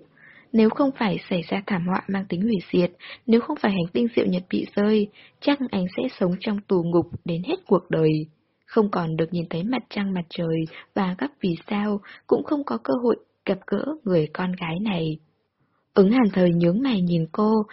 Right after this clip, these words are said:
não bộ lần lượt hiện ra những hình ảnh, những cảnh tượng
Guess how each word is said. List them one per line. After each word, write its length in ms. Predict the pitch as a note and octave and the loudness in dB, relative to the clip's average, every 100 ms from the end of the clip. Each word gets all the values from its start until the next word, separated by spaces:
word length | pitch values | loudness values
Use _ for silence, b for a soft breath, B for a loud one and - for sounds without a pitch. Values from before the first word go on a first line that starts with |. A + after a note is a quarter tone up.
| B - | B -2
não 180 | C4+ C#4 | 0 2
bộ 140 | C#4 | 2
lần 300 | G#3 G3 F#3 | 2 0 2
lượt 140 | F3+ F#3 | 2 0
hiện 220 | G#3 A#3+ - | -2 -4 -4
ra 80 | A3+ | -2
những 160 | A3+ | -2
hình 180 | C4 G3+ - | -2 -2 -2
ảnh, 220 | G3+ E3+ D#3+ B B - | -4 -4 -6 B B -8
những 160 | D4 D#4 | -8 -6
cảnh 200 | C4 F3+ - | -6 -6 -2
tượng 180 | G#3+ | 0